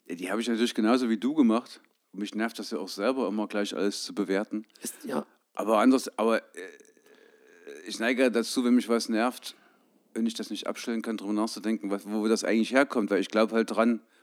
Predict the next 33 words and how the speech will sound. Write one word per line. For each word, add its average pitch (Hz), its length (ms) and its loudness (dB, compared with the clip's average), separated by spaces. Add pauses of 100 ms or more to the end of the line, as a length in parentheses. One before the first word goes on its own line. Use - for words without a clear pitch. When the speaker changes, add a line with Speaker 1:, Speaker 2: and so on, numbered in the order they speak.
Speaker 1:
oder 90 180 -6
nee, 92 200 -4
auch - 120 -4
das 131 220 2
ist 123 140 -2
meine 131 240 2
<laughs> - 0 -
Bewertung 139 720 0
von 123 120 -2
der 117 100 0
Bewertung, 110 440 -2 (640)
dass 117 180 0
man 120 140 6
da, 101 360 4
wenn 110 80 2
man's 113 160 4
analysiert, 123 720 6 (220)
da 101 120 0
vom 107 160 0
Grunde 139 260 8
her 104 120 2
was 95 160 0
machen 87 200 -6
kann, 80 140 -6
weil 80 80 0
ich 73 80 -6
bin 101 120 -2
ja 98 240 2
nicht 85 120 -4
so 92 140 -4
komisch 110 340 0
wissenschaftlich 107 560 -4
ausgebildet. - 580 -8